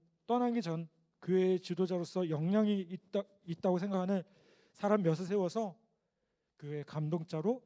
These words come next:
장로를 세우게 됩니다. 그리고 그들에게 마지막 당부의 말을 남깁니다.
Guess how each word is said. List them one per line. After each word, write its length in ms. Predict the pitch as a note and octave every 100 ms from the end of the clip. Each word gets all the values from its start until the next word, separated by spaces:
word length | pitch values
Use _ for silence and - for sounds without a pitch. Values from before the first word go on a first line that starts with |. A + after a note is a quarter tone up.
| -
장로를 440 | - D#3 E3 E3
세우게 280 | - G#3 G3
됩니다. 420 | C3+ B2 A#2 F3+ _ _ _ _ _ _ _ _ _ _
그리고 480 | D#3 C#3+ F3+ A3+ - - _ -
그들에게 560 | - E3+ F3+ E3+ A3 B3 _ _ _ _ _ _ _ _
마지막 560 | - - E3+ G#3 C4+ B3 - _ _
당부의 440 | - D#3+ D#3+ A#3+
말을 240 | B3 E3 F3+
남깁니다. 560 | C3 C#3+ C3 A#2 -